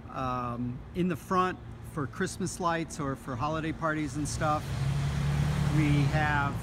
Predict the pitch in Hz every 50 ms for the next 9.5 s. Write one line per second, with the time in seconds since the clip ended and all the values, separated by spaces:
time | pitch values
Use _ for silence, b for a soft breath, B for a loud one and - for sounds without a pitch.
0 | - - 143 143 139 135 135 131 131 131 135 131 123 123 - - - - - -
1 | - - - - - - 170 160 190 208 - - 196 - 190 180 180 170 170 180
2 | 185 165 160 160 - - - - - - - - 165 - - 214 180 147 190 -
3 | 175 185 170 156 - - 180 165 151 - - 170 165 160 160 160 151 151 143 143
4 | 135 127 117 - - 143 139 139 147 143 139 156 143 - - 156 151 147 - -
5 | 151 143 131 - 143 139 147 139 - 151 143 143 139 131 - - 143 127 107 147
6 | 135 135 - - 143 127 - - - - 160 156 - 170 160 151 151 143 - -
7 | B B B B B B - - 160 139 135 - - 165 160 160 160 156 - 170
8 | 156 151 151 147 123 - - 135 131 131 123 - - 143 135 139 135 - - 147
9 | 131 123 127 139 165 170 139 180 180 160